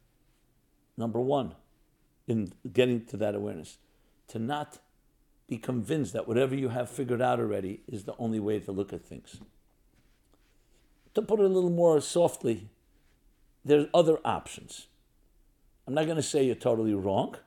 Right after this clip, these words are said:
even though you may be, but there are other options. Be open to another perspective. It's the sign of any intelligent person that maybe there is another way to look at it. Now, when people are really entangled and really,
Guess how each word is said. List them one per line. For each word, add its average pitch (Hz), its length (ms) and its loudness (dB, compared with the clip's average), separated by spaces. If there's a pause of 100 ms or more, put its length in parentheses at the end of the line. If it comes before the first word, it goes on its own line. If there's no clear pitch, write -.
(760)
even 139 220 4
though 127 60 6
you 113 160 6
may 104 220 2
be, 127 360 -6 (680)
but 175 140 6
there 170 140 2
are - 100 -6
other 285 200 0
options. - 460 -8 (160)
Be 226 180 -2
open - 440 0
to 175 120 -2
another 180 320 4
perspective. - 760 -8 (260)
It's 147 120 -4
the 165 200 2
sign 156 500 -2
of 156 140 -4
any 165 220 -2
intelligent 117 580 -4
person - 400 -8 (1300)
that 143 100 -2
maybe 196 240 2
there 285 160 0
is 254 140 0
another 202 280 4
way 147 160 4
to 131 60 2
look 110 240 -4
at - 80 -10
it. - 180 -20 (2250)
Now, 135 120 2
when 147 160 2
people 185 280 0
are 151 100 6
really 165 360 4
entangled 139 560 0
and 107 200 -2
really, 135 540 2